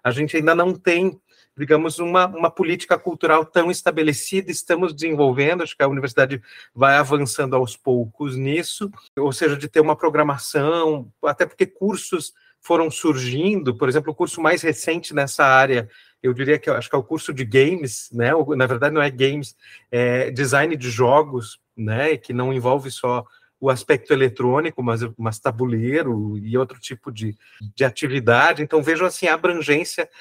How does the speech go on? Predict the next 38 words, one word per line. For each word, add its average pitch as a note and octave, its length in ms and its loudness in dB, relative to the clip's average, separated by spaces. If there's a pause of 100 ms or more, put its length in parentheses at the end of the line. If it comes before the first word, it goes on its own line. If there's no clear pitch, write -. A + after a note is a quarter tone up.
(200)
dessa C3 360 2
área. F#2+ 380 -2 (400)
Bem, G3+ 180 4
por - 140 -6
que G3+ 100 2
que G3+ 80 -6
eu G3+ 80 2
menciono F3+ 440 0
esse D#3 160 -2
edital C#3 320 0
do C#3+ 80 -6
B D3+ 100 -2
N E3+ 140 -2
D D#3 80 4
E C#3+ 40 8
S? C#3 280 0
Porque D#3 240 -12
um F#3 100 -4
dos F3 220 -4
elementos C3+ 480 0
de C#3 100 -8
pontuação D#3+ 920 0
desse C3 220 -4
edital B2+ 480 0 (320)
era D#3+ 160 6
o G3 100 6
impacto F#3+ 800 0 (320)
da C#3 140 0
revitalização D#3 920 -2
no D#3+ 120 -4
prédio C3+ 720 -2 (340)
junto C#3+ 540 -4
à D#3 60 0
comunidade, D3+ 840 0
junto C#3+ 320 -8
à E3+ 40 -4
economia E3+ 540 -4
criativa E3 920 -6